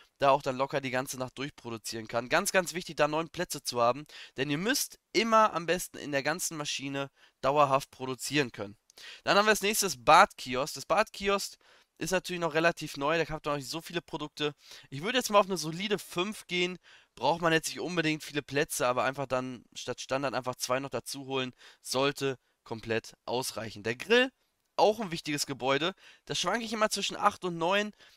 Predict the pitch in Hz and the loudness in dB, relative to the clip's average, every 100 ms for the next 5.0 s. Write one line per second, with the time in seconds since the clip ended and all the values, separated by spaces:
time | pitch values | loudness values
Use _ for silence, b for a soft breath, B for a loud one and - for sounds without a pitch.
0 | _ 143 127 151 254 - 202 - 208 233 | _ -6 -2 2 2 2 -2 -2 -2 -2
1 | 233 - 185 185 185 180 - 165 139 160 | -6 -6 -12 -10 -2 -2 0 0 2 2
2 | 202 - _ _ _ _ _ _ _ _ | 2 -6 _ _ _ _ _ _ _ _
3 | - 139 160 170 165 156 156 151 139 156 | -8 -2 2 2 4 0 0 2 2 2
4 | - - 143 170 139 135 127 143 - 160 | -2 -4 -2 -2 -2 -2 -2 -6 -8 -12